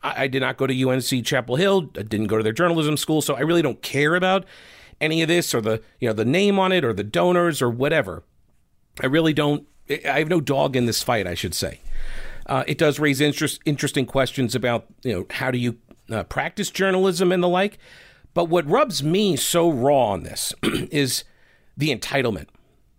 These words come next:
The entitlement and the, a-, and the pressure campaign that is born out of it.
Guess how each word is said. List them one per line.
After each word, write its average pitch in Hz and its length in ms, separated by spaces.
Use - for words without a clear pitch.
The 143 140
entitlement 208 600
and 135 120
the, 120 140
a-, 143 360
and 139 120
the 110 60
pressure 196 380
campaign 165 560
that 123 120
is 107 100
born 139 340
out 123 240
of 92 100
it. - 220